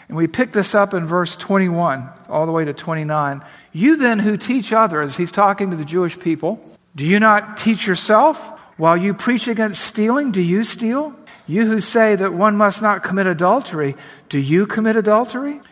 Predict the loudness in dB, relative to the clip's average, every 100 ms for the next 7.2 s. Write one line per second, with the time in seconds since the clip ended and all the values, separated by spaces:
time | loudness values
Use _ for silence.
0 | _ 0 0 0 2 2 2 0 -4 -2
1 | 2 2 2 2 0 0 2 0 0 0
2 | 0 -2 -4 -4 -4 -2 -2 -2 -4 -8
3 | -6 -4 -6 -8 _ -20 -20 0 2 2
4 | 2 4 4 2 -4 -2 0 0 0 -2
5 | 0 2 2 0 -6 0 2 2 0 -4
6 | -6 -4 -2 -2 -4 -6 -4 -4 -2 0
7 | 0 -4